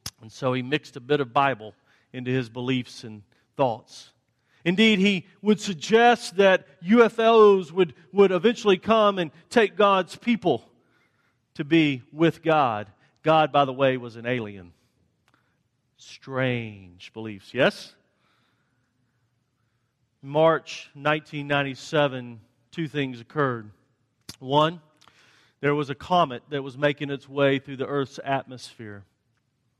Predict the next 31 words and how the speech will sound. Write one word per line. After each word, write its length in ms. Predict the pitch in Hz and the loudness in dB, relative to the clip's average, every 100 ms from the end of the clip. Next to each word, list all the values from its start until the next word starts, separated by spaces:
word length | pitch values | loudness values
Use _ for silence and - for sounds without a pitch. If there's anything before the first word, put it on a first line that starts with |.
| _ _ _ - | _ _ _ -4
And 120 | 151 | -2
in 260 | 202 208 220 | 2 2 2
that 260 | 220 208 | 0 0
same 420 | - - 208 202 196 | -4 -2 0 -2 -4
time 400 | 185 185 202 190 | -2 -2 -4 -8
period, 640 | 165 156 151 151 143 127 _ _ _ _ _ - | -6 -2 0 0 -2 -8 _ _ _ _ _ -4
Marshall 460 | 165 196 - 180 - | 0 0 0 -8 -2
Applewhite 720 | 180 185 156 147 143 139 143 _ _ _ _ _ | -2 -2 0 2 2 0 -6 _ _ _ _ _
convinced 600 | 180 156 175 190 - - _ _ _ _ | -6 0 0 0 -4 -18 _ _ _ _
the 120 | 156 | -4
thirty-nine 680 | 151 185 190 180 165 165 151 | 0 0 0 0 2 2 0
followers 640 | - 165 156 151 139 135 - | 0 2 2 -2 -10 -16 -6
total 380 | 165 151 127 | -2 0 -2
there, 380 | 113 113 113 120 - | -10 -8 -8 -8 -16
including 400 | 127 151 143 135 | -16 -10 -8 -10
himself, 720 | 120 107 - 120 107 - _ _ _ _ _ _ _ _ | -12 -14 -6 -4 -6 -10 _ _ _ _ _ _ _ _
that 160 | 151 165 | 2 2
indeed 500 | 165 156 180 156 120 | 2 2 2 2 0
this 400 | 165 196 - - | 2 2 -2 -12
was 240 | 156 143 | -10 -10
the 100 | 135 | -10
time. 520 | 143 156 151 135 120 117 - | -8 -2 0 0 -6 -14 -2
It 120 | 208 | 2
was 240 | 220 202 - | 2 0 -4
time 500 | - 214 233 240 240 | 0 4 4 2 -2
for 280 | 226 190 165 - | 0 0 0 -2
them 200 | 196 233 | 6 6
to 80 | 226 | 4
be 160 | 208 214 | -2 2
relieved 580 | 185 175 220 247 254 - | 2 4 4 6 4 0
from 460 | - 202 185 180 | 0 2 2 0